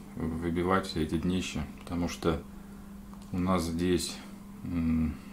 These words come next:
ну, четвёртая волна, так что такой заходик был бы неплох. Как раз на сливе Сиплова нефть могут, э, слить, потому что добычу никто не сокращает, склады затоварены. Ну, куда её девать будут?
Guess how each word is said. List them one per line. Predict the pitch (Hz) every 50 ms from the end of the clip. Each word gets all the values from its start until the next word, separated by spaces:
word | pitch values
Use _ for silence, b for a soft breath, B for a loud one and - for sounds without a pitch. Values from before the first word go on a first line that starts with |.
| B B B -
ну, | 139 127 - -
четвёртая | - - - 120 113 104 - 90 87
волна, | 87 87 87 90 92 95 95 95 85 -
так | - -
что | - - - - 73 78 80 -
такой | - - - - 92 82
заходик | 80 80 - - 90 87 78 76 - -
был | 87 87 87
бы | 82 76 82
неплох. | 82 80 80 82 82 76 76 - - - -
Как | - - -
раз | 92 87 -
на | - -
сливе | - - 85 80 78
Сиплова | 78 - - - 87 85 80 80
нефть | 82 82 82 - -
могут, | 80 80 76 - - - - B B B B B B -
э, | - - -
слить, | - - - 90 82 80 71
потому | - 78 80 85 87 90
что | 90 - - - 85 - B B B B B B B B
добычу | - 98 110 120 - -
никто | 92 78 - 90
не | 82 80
сокращает, | 78 - 80 - - 87 - - - 104 107 104 95 82
склады | - - - 85 87 101
затоварены. | 98 92 82 85 80 80 85 90 92 87 82 80 78 76
Ну, | 78 82
куда | 82 98 101 104 95
её | 90 85 82
девать | 78 85 80 82 76 73
будут? | 73 80 - -